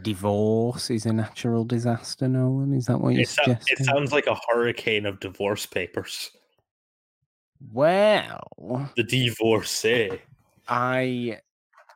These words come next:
Speaker 1: that's how you pronounce it. <laughs> I am led to believe that The Divorcee with Norma Shearer is a movie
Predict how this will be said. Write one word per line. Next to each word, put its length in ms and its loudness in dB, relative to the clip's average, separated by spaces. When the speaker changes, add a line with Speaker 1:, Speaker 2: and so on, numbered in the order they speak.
Speaker 1:
that's 400 -2
how 160 2
you 160 0
pronounce 640 -2
it. 160 -4
<laughs> 180 -20
I 500 -2
am 260 2
led 440 -2
to 80 -14
believe 580 -6
that 160 -8
The 80 -6
Divorcee 760 -4
with 240 -8
Norma 280 -2
Shearer 480 -4
is 140 -8
a 180 -2
movie 640 -4